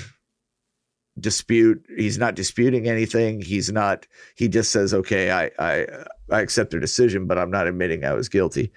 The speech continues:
So it's kinda sad that here we got this guy who grew, you know, tremendously, um, during the year of twenty twenty and took advantage of that. And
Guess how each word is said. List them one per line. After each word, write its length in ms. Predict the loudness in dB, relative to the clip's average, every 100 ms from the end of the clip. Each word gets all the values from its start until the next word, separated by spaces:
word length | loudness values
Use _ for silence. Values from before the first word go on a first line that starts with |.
| -16 -20 -20 -8
So 400 | -2 0 0 -4 _ _ -20 -20 -20 -6
it's 140 | -4 4
kinda 220 | 4 4
sad 560 | 2 4 4 2 2
that 280 | 2 2 0
here 280 | 0 2 4
we 100 | 4
got 240 | 4 2 0
this 200 | 0 0
guy 280 | 4 4 4
who 160 | 2 0
grew, 640 | 4 6 6 6 2 -4 -4
you 100 | 0
know, 240 | 0 -2 _ _
tremendously, 920 | -4 -2 0 0 0 -2 0 0 -2 -4 _ _ _ _ -8
um, 380 | -2 -2 -4 -8 _ -4
during 220 | -2 2
the 60 |
year 160 | 2 2
of 80 | 0
twenty 260 | -2 -2
twenty 320 | -2 -2 0 -4
and 120 | -6 _
took 160 | -2 -2
advantage 440 | -2 -2 -2 -4
of 100 | -4
that. 280 | -2 -2 -6
And 180 | -12